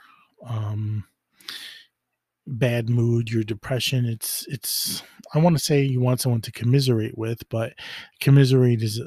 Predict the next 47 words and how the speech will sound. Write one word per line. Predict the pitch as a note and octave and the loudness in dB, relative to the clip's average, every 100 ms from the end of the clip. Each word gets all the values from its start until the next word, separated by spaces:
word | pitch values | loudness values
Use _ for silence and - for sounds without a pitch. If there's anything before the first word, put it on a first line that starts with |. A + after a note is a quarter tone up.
| - | -2
has, | A#2+ G#2 | -2 0
like, | A2+ A#2 | -2 0
a | |
negative | A#2 A2+ A2+ A2+ | 0 0 -2 -4
connotation. | - A#2 A2 G#2 D3+ D3 C3+ A#2 - - - - | -4 -2 -2 0 0 0 0 -2 -2 -12 -16 -8
It's | D#3 - | -6 2
more | F#3+ F#3 | 6 6
like, | E3+ D3+ C3 - - _ | 6 4 0 -6 -18 _
I | D3 | -2
just | C3+ C3+ | 0 0
want | D3 C3 | 2 2
someone | - B2+ A#2+ | 2 0 2
to | A#2+ | 0
understand | A#2+ A2 - A#2+ A#2+ G#2+ | -2 -2 -4 -2 -2 -2
it | - | -6
and | A2+ G#2 | -6 -4
get | B2 B2 A2+ | -6 -6 -10
me | A2 A2+ | -8 -6
and | A2 | -6
say, | - A#2+ | -6 -6
"Yeah, | C#3+ C3 | -2 -2
you | A2 A#2 | -2 0
know | A#2 | 0
what? | A#2 A#2 | 0 -2
I've | A2 | -6
been | G2+ A2+ | -6 -6
there | A2 - A2+ _ - - - _ | -8 -10 -18 _ -20 -20 -20 _
and | A#2+ A#2 | -4 0
I | |
know, | A#2+ A#2 A2+ G#2 A#2 - _ _ _ _ | 2 2 0 -4 -10 -14 _ _ _ _
you | C#3 A2 | -10 -8
know, | G#2 | -8
how | G#2 A#2+ G#2+ | -6 -4 -4
it | G#2 | -6
is." | A2 - - - - - - - - - - - | -10 -10 -10 -10 -12 -18 -18 -16 -18 -20 -20 -2
And | C#3+ C#3 C#3+ | 2 4 2
sometimes | - F#3+ F3+ D#3 | 0 2 4 4
I | |
can | C#3 C#3 | 4 2
come | B2+ B2+ | 2 0
across | - A#2+ A#2 A#2+ | 0 -2 -2 -2
as, | G#2+ G#2 C3+ _ C3 - _ - | -4 -8 -14 _ -20 -20 _ -4
you | C3+ | -2
know, | A2 - A#2+ | -2 -8 -8
being | B2+ C3 B2 | 0 2 4
really | A#2+ A#2 | 2 0
negative. | A2 G#2+ G#2+ G#2 - - | -2 -4 -6 -8 -12 -18